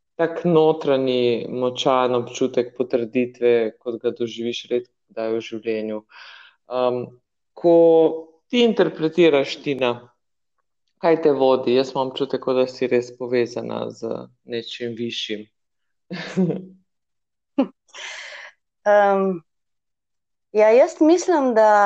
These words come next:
Speaker 2: eh, me vodi intuicija. M, ne vem, jaz, eh, sem v enem šamanskem readingu,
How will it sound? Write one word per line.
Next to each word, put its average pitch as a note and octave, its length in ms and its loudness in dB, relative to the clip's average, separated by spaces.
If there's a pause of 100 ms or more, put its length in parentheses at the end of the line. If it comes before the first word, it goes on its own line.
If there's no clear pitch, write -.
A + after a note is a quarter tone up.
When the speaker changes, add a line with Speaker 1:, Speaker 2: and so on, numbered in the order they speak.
(100)
Speaker 2:
eh, G3+ 520 4
me G3 240 2
vodi A#3 680 2
intuicija. G3 800 -4 (240)
M, F#3+ 200 -6 (200)
ne G3 180 2
vem, C4 260 4 (140)
jaz, A#3+ 340 2 (180)
eh, A3 420 0 (100)
sem G#3 380 -8
v G3+ 180 0
enem B3 300 0
šamanskem A3 720 -4
readingu, A#3+ 540 0